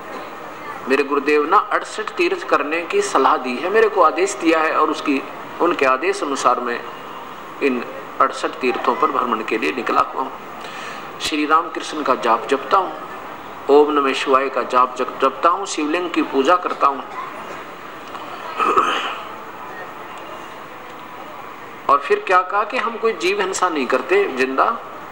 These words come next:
जीव हिंसा माने वो कहना चाहते थे कि तुम मांस खाते हो मुसलमान,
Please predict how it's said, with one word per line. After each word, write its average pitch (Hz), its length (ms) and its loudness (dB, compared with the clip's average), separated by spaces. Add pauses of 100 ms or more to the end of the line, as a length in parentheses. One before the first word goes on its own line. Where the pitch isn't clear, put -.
(260)
जीव 175 200 4
हिंसा 165 320 0
माने 147 220 0
वो 185 160 2
कहना 180 360 2
चाहते 143 360 2
थे 185 220 -4
कि 190 140 0
तुम 160 200 0
मांस 147 360 4
खाते 131 280 0
हो 208 200 2
मुसलमान, 143 560 4